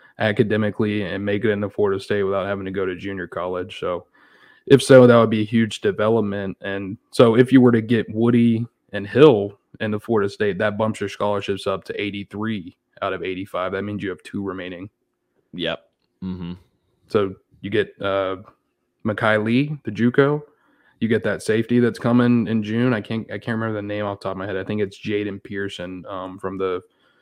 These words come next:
Speaker 1: twenty twenty-two class, a, a juco defensive back. There's your eighty-five.
Speaker 2: Mm, okay.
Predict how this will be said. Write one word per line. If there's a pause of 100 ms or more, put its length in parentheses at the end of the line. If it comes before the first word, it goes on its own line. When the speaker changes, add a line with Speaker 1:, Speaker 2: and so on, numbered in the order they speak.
(200)
Speaker 1:
twenty
twenty-two
class,
a,
a
juco (320)
defensive
back. (840)
There's
your
eighty-five. (1040)
Speaker 2:
Mm, (340)
okay.